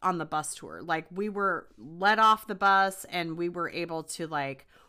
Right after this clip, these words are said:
walk around inside of the hotel as long as we pla-, stayed in public places. Like,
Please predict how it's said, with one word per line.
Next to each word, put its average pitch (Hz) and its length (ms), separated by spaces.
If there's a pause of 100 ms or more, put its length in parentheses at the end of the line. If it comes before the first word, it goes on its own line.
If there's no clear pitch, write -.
(120)
walk 160 340
around 190 580
inside 156 460
of 139 120
the 143 100
hotel 208 680
as 160 220
long 147 240
as 147 140
we 156 100
pla-, 147 380
stayed 156 400
in 143 160
public - 420
places. 226 720
Like, 151 240